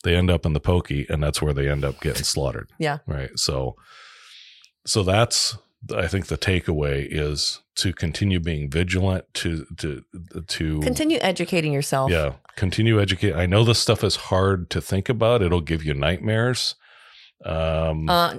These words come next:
Speaker 2: and, but you see that, uh, the United States is the number one.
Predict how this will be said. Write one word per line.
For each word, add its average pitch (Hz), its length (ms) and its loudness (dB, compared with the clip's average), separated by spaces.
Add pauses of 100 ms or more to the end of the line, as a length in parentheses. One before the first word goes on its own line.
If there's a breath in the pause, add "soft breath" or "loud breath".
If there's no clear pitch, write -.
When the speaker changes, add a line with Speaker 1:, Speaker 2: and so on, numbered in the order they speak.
(120)
Speaker 2:
and, 170 140 -2
but 185 220 0
you 185 140 -2
see 208 180 -4
that, 180 260 -2 (100)
uh, 151 200 0 (360)
the 170 100 -2
United 180 300 0
States 185 260 -2
is 151 80 -2
the 147 80 0
number 147 300 0
one. 131 360 -2